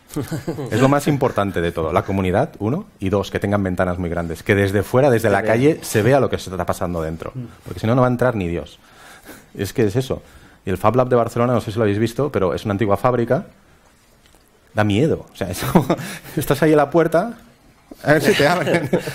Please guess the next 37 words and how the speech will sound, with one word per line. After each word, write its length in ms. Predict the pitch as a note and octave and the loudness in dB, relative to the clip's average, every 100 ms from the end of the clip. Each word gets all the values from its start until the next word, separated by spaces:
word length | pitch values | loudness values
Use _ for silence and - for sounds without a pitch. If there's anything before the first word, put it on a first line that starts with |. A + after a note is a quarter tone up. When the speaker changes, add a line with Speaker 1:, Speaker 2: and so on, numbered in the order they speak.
| - - - - - - C#3+ | -12 -18 -20 -20 0 0 4
Speaker 1:
Y, 240 | A#2+ A2+ A2 G3+ - - - - - | 4 4 2 -4 -10 -20 -20 -18 0
y 80 | A2 | 2
el 80 | |
primer 260 | G#2+ A2 A#2+ | 4 2 2
Ateneo 300 | C3+ C#3 C#3 | 2 2 4
que 220 | C3+ C3 C3 | 4 4 4
hubo 100 | C3+ | 4
en 60 | |
Barcelona 360 | C3+ B2+ C#3+ D3+ | 2 0 0 2
también. 380 | B2 A#2+ C3 G#2+ | 2 2 2 2
Yo 80 | A#2 | 0
recuerdo 380 | C#3 D3+ C#3 C3+ | 2 4 4 4
ir, 180 | D3+ A2+ | 4 2
la, 120 | A#2+ - - | -2 -6 -6
la 100 | G2+ | 0
primera 240 | G#2+ A2+ C3 | 2 4 2
vez 140 | C3+ | 2
que 60 | C#3 | 0
me 60 | |
enteré 200 | A#2+ B2 | 2 2
de 80 | B2+ | 4
que 80 | A#2 | 2
había 200 | A2 C3 | 2 2
un 60 | C3 | 2
Ateneo, 280 | C3 C#3 B2 | 2 0 0
"Ostras, 240 | D#3 F3 | 0 0
esto 160 | A#2 - | -2 2
es 40 | |
muy 80 | G#3+ | 4
interesante", 340 | C3 A2+ A2+ G2+ | 4 0 0 0
estaba 180 | A#2 A2+ | 0 2
en 60 | |
el 60 | A2 | 2
barrio 220 | A2 A2+ | 0 0
en 60 | G#2 | 2
que 80 | |
vivía, 320 | G#2+ A2+ B2 | 2 4 2